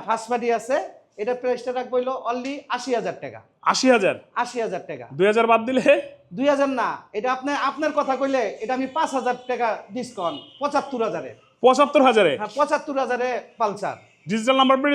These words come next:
Speaker 2: স্মার্ট কার্ড।
Speaker 1: হ্যাঁ।
Speaker 2: পঁচাত্তর হাজারে?
Speaker 1: পঁচাত্তর হাজারে।
Speaker 2: আচ্ছা, এইখানে আছে হচ্ছে সিবি ট্রিগার।
Speaker 1: সিবি ট্রিগার।
Speaker 2: Honda,
Speaker 1: রাইট।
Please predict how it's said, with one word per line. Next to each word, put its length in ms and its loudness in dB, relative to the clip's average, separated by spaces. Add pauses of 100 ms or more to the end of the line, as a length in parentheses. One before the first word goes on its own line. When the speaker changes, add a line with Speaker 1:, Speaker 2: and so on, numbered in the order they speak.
(100)
Speaker 2:
স্মার্ট 260 4
কার্ড। 160 4 (140)
Speaker 1:
হ্যাঁ। 160 -10 (220)
Speaker 2:
পঁচাত্তর 380 4
হাজারে? 200 4 (120)
Speaker 1:
পঁচাত্তর 440 -4
হাজারে। 240 -10
Speaker 2:
আচ্ছা, 160 0 (120)
এইখানে 260 4
আছে 140 0
হচ্ছে 200 0 (200)
সিবি 280 2
ট্রিগার। 300 4 (500)
Speaker 1:
সিবি 320 0
ট্রিগার। 280 0 (360)
Speaker 2:
Honda, 320 4
Speaker 1:
রাইট। 100 -6